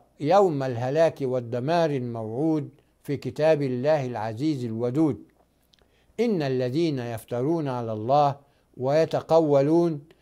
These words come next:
لا يعيشون إلا قليلا ثم يؤخذون،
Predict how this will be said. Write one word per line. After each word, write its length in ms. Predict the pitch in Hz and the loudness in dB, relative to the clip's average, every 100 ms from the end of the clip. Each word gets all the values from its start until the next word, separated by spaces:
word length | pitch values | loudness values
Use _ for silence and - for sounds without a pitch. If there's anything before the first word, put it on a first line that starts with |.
| _ | _
لا 300 | - 165 220 | 0 6 8
يعيشون 680 | 214 180 160 160 147 214 190 | 8 8 6 4 2 2 2
إلا 380 | 165 175 160 151 | 0 0 4 2
قليلا 680 | - 147 156 170 160 156 139 - _ _ | 2 2 4 4 2 0 -4 -10 _ _
ثم 420 | 147 151 131 123 | -4 -2 -4 -4
يؤخذون، 800 | 131 196 - 127 123 156 131 | -4 -6 -4 -4 0 0 -2